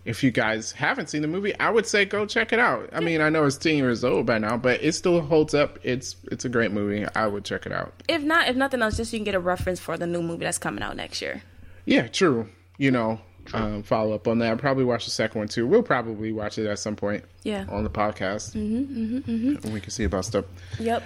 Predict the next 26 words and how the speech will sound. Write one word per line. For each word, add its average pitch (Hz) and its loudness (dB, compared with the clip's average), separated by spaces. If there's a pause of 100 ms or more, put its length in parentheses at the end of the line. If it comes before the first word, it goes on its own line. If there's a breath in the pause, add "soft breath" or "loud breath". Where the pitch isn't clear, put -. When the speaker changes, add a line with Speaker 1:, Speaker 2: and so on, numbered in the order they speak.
(100)
Speaker 2:
And 240 2
Speaker 1:
All 175 4
right. 233 4
Speaker 2:
Derek 285 4
is 240 -2
required 226 0
to 220 -6
watch 220 -2
an 220 -2
episode 220 -2
of 202 -2
the 220 -8
T 285 -6
V 214 -6
series 165 -10 (280)
before 214 -6
next 226 -4
week. - -10 (400 loud breath)
Speaker 3:
I'm 123 -2
going 143 -2
to 147 -6
do 156 -6
it. 90 -12 (180)
Speaker 1:
Mm-hmm. 147 2
Speaker 2:
Mm-hmm. 220 0
Speaker 3:
Yeah. 170 2